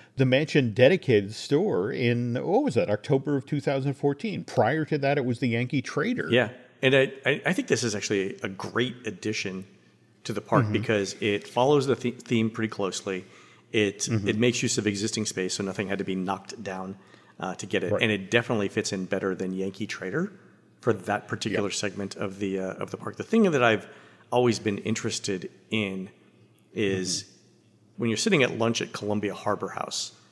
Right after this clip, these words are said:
Speaker 2: and
Speaker 1: Mm-hmm.
Speaker 2: looking out over the mansion, you know, the queue.
Speaker 1: Mm-hmm.
Speaker 2: 'Cause I like to sit on the second floor and look at the line at Haunted
Speaker 1: Mm-hmm.
Speaker 2: Mansion. It's just what I do. Like,
Speaker 1: Yeah.
Speaker 2: could they have themed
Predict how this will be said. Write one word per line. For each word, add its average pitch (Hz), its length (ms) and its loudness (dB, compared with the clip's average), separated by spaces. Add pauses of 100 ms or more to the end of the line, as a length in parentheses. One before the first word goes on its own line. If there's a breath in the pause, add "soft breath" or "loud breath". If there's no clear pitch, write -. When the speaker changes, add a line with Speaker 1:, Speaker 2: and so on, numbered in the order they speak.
(360 soft breath)
Speaker 2:
and 107 160 0
Speaker 1:
Mm-hmm. 104 100 0
Speaker 2:
looking 131 320 2
out 110 240 0
over 110 320 0
the 95 160 -6
mansion, 95 800 -6 (280)
you 104 100 -2
know, 92 60 -6
the - 100 -10
queue. - 340 -6
Speaker 1:
Mm-hmm. 92 180 -8 (200)
Speaker 2:
'Cause 131 100 2
I 156 40 8
like 143 140 8
to - 60 -6
sit 123 140 2
on 101 80 0
the 95 80 -4
second 107 280 -2
floor 98 260 -4
and 95 120 -10
look 101 140 -6
at 101 60 -12
the 101 80 -4
line 95 560 -4 (520 soft breath)
at 107 120 -6
Haunted 98 240 -4
Speaker 1:
Mm-hmm. 113 120 0
Speaker 2:
Mansion. 113 380 -4
It's - 120 -6
just - 220 -4
what 104 80 -6
I 92 80 -6
do. 73 200 -8 (420 soft breath)
Like, 123 260 -6 (320)
Speaker 1:
Yeah. 120 120 4
Speaker 2:
could 196 240 4
they 175 160 8
have 139 180 0
themed 110 760 -2